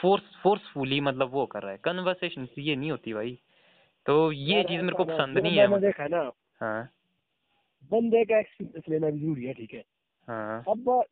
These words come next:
Speaker 2: जैसे मैं वही चीज बोल रहा
Speaker 1: भाई, तू
Speaker 2: हूँ।
Speaker 1: बाइज्ड बात कर रहा है, जो
Speaker 2: अरे,
Speaker 1: तेरी हर
Speaker 2: सुबह
Speaker 1: एक
Speaker 2: दिन
Speaker 1: बात
Speaker 2: तो
Speaker 1: है, ये
Speaker 2: रखते ना
Speaker 1: जनरल
Speaker 2: वो।
Speaker 1: बात नहीं है, मतलब। तू इसको जबरदस्ती अपनी फील के साथ जोड़ने की कोशिश कर रहा है, जबकि, मतलब, प्रैक्टिकल वो चीज़ होनी ही नहीं है, मतलब।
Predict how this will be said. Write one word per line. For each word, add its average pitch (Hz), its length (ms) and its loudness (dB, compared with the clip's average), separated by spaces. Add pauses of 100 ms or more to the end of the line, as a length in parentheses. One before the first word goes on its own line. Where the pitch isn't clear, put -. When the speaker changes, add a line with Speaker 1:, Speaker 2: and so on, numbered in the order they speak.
(120)
Speaker 2:
जैसे 220 380 0
मैं 208 160 2
वही 196 300 6
चीज 165 220 -2
बोल 156 100 -2
रहा 151 100 4
Speaker 1:
भाई, 208 180 0
तू 202 180 -2 (340)
Speaker 2:
हूँ। 175 180 -8
Speaker 1:
बाइज्ड 175 400 0
बात 160 280 0
कर 147 140 -4
रहा 127 120 -6
है, 131 60 -6
जो - 60 4
Speaker 2:
अरे, 254 120 10
Speaker 1:
तेरी 185 220 6
हर 202 160 6
Speaker 2:
सुबह 233 100 8
Speaker 1:
एक 175 80 -2
Speaker 2:
दिन 190 120 2
Speaker 1:
बात 156 160 6
Speaker 2:
तो - 60 8
Speaker 1:
है, 143 100 2
ये 160 60 0
Speaker 2:
रखते 170 180 4
ना - 20 6
Speaker 1:
जनरल 185 240 6
Speaker 2:
वो। 160 60 -2
Speaker 1:
बात 147 280 -2
नहीं 151 200 -2
है, 110 120 -4
मतलब। 104 280 -12 (880)
तू 185 120 4
इसको 202 240 0
जबरदस्ती 190 640 0
अपनी 180 220 -2
फील 143 280 -4
के 160 120 2
साथ 147 140 0
जोड़ने 143 340 -2
की 143 80 -8
कोशिश 135 360 -2
कर 123 140 -2
रहा 123 80 -2
है, 135 60 -4
जबकि, 139 220 -4
मतलब, 127 240 -6
प्रैक्टिकल 123 540 -6 (440)
वो 143 140 2
चीज़ 143 200 -6
होनी 113 260 -2
ही 120 180 -4
नहीं 127 200 -4
है, 101 100 -6
मतलब। 101 260 -18